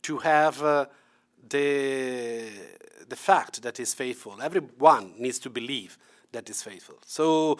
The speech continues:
when you look at me, you say, "Okay, you know, he has a Western background, what we might expect is someone that is, uh, talking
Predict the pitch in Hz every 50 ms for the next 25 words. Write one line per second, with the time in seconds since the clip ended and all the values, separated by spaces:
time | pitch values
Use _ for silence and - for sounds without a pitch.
0 | - - - - _ - 135 151 160 160 160 160 151 156 - - 160 208 226 -
1 | 240 - - 170 170 175 170 170 165 151 151 - 156 147 165 180 - 131 123 120
2 | 131 143 139 127 135 143 143 143 135 135 123 139 156 151 147 - 143 127 123 143
3 | 143 139 135 135 135 139 139 143 139 - - - - - - - - _ 123 135
4 | 139 135 - - 139 127 127 135 135 139 131 123 113 - - - 185 165 123 -
5 | - - 117 110 - 135 120 123 127 131 123 123 120 120 127 123 123 120 113 123
6 | 123 117 - - - _ _ _ _ _ _ _ _ _ _ _ _ _ _ _
7 | _ _ _ - 175 180 170 - - 160 156 151 139